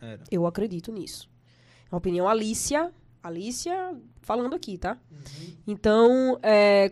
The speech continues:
Speaker 2: quando você tem uma polarização pra de-, Bolsonaro hoje, que se identifica com direita e, a, colocam todo mundo na esquerda, né?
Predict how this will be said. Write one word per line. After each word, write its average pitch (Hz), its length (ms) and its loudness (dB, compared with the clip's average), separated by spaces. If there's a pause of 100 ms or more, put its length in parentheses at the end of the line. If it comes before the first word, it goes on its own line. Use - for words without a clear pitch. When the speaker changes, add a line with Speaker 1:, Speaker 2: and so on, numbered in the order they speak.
Speaker 2:
quando 320 220 -2
você 339 160 0
tem 285 100 2
uma 233 60 4
polarização 202 800 -2 (160)
pra 202 540 4 (760)
de-, 180 240 -16
Bolsonaro 196 800 0
hoje, 170 600 -4 (400)
que 202 100 -10
se 202 140 -4
identifica 202 480 -4
com 196 260 -4
direita 180 840 -4 (480)
e, 202 500 -4
a, 190 160 -4
colocam 208 560 0
todo 220 380 2
mundo 185 260 -4
na 185 160 -2
esquerda, 185 680 -6
né? 180 260 -8